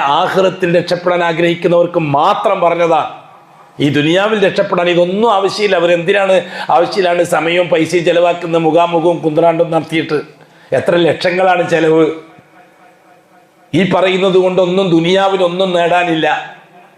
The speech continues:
ദുനിയാവ് കിട്ടണമെങ്കിൽ ഇതൊന്നും ഷർത്തുമല്ല. രണ്ട് വിഭാഗം പറയുന്നതും ദുനിയാവ് കിട്ടാൻ ഷർത്തല്ല. "നീ മുവഹിദാകണം, എന്നാലേ നിന്റെ ഭാര്യ പ്രസവിക്കുമെന്ന്" ഒരു, ഒരു മുജാഹിദും പറയാറില്ല,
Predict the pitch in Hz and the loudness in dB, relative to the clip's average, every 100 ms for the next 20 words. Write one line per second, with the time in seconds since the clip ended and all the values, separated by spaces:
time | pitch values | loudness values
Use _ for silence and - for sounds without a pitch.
0 | - 143 165 208 202 180 180 190 180 180 | -4 -2 2 2 2 0 0 -2 0 0
1 | 180 180 190 190 175 165 - 208 165 151 | 0 0 0 0 0 -2 0 0 0 0
2 | 135 - - - _ _ _ _ _ _ | -2 -4 -14 -20 _ _ _ _ _ _
3 | - 139 165 196 214 175 190 196 196 185 | -2 0 2 2 2 0 0 0 0 0
4 | 190 185 190 196 160 185 208 214 180 190 | 2 0 0 2 2 2 0 0 -2 -2
5 | 180 180 165 180 160 147 131 - - - | -2 -2 -2 -2 0 -2 -2 -6 -20 -20
6 | - 139 175 170 180 202 - 208 185 180 | -8 -2 0 2 2 2 0 0 2 2
7 | 175 175 170 - - 165 180 180 185 170 | 2 0 -2 -6 -4 0 2 2 0 0
8 | 160 170 170 185 175 165 185 180 - 180 | 0 2 2 2 2 2 2 2 2 0
9 | 175 185 170 175 190 180 175 185 196 170 | 2 0 2 0 2 0 2 0 2 2
10 | 170 165 170 165 175 - 165 147 | 2 2 2 2 2 0 -2 -2